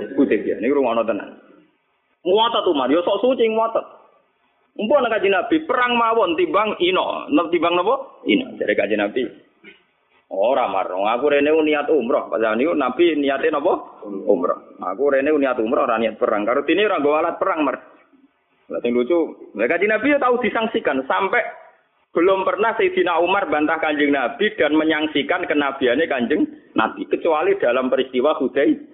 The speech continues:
Hudaybiyah. Kanjeng Nabi yo duwe seni. Walhasil Kanjeng Nabi itu ketika mendekati Hudaybiyah itu Nabi ketok senyum-senyum seneng. Ya, Nabi ya aneh, itu seni.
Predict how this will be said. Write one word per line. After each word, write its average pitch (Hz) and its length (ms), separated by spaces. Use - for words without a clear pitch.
Hudaybiyah. - 840
Kanjeng 123 180
Nabi 127 260
yo 160 280
duwe 147 200
seni. 156 480
Walhasil 104 360
Kanjeng 127 260
Nabi 123 200
itu 151 180
ketika 120 760
mendekati 113 640
Hudaybiyah 107 560
itu 151 160
Nabi 117 240
ketok - 320
senyum-senyum 117 520
seneng. 101 280
Ya, - 140
Nabi 143 220
ya 113 240
aneh, 120 140
itu 117 160
seni. 113 320